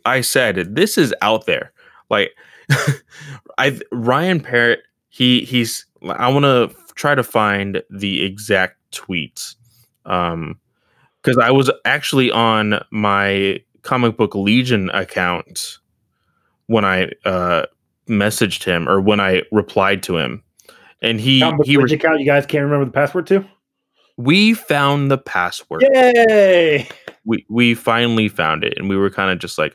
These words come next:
Speaker 1: "Oh, okay." Uh,
Speaker 2: <laughs>
Speaker 1: so he, he put out, he said, "Power Rangers number two is out today.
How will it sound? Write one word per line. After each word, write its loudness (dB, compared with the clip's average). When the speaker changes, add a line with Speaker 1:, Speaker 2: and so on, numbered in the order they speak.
Speaker 1:
"Oh, 0
okay." -6
Uh, 0
Speaker 2:
<laughs> -20
Speaker 1:
so 0
he, 2
he 2
put 0
out, 2
he -4
said, -2
"Power 0
Rangers 0
number 2
two -2
is 0
out -6
today. 0